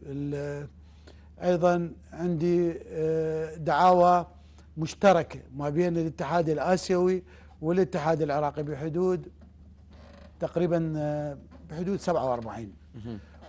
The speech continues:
Speaker 1: والدعاوى الأخرى بالمية وثلاثة وستين، يعني، أضافت السيد عدنان درجال، أضاف لي جهد أيضًا آخر، إنه مو بس الدعاوى اللي مقامة عندي، لأن أنا عندي دعاوى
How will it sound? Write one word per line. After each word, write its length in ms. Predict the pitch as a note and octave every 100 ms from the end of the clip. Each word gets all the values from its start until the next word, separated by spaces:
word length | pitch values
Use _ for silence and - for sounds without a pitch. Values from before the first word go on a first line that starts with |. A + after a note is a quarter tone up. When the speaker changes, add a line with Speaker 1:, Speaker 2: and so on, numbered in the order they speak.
| -
Speaker 1:
والدعاوى 1200 | D3+ E3+ F3+ F3+ F3+ F3 D#3+ E3 C#3 E3+ F#3 F#3
الأخرى 520 | E3 F#3 - F3 F3
بالمية 420 | E3+ D3+ E3+ E3 F3+
وثلاثة 380 | E3 F3 E3+
وستين، 400 | E3 - - F3
يعني، 160 | D#3 D3+
أضافت 440 | D3 E3 D#3 C#3+
السيد 540 | D3 D3 - E3 E3 D3
عدنان 380 | C#3 C3+ D#3+ D#3
درجال، 380 | D3+ C3 C#3+ C3 - - -
أضاف 340 | D3+ E3 F3+
لي 140 | E3 D#3
جهد 420 | C#3 E3+ D#3 B2+
أيضًا 460 | D3+ D#3 D3+ C#3 C3+ -
آخر، 520 | D#3 E3 - F3+ F#3 - - -
إنه 180 | D3+ C#3+
مو 100 | E3+
بس 260 | E3+ E3 -
الدعاوى 340 | B2+ C3+ D#3
اللي 140 | D3 D3
مقامة 440 | C#3 - D#3 D3
عندي، 460 | A#2+ C#3+ D#3 F#3 G#3 -
لأن 140 | C3+
أنا 200 | C3+ D3
عندي 200 | C#3+ D3+
دعاوى 360 | D3 C#3+ F3 F3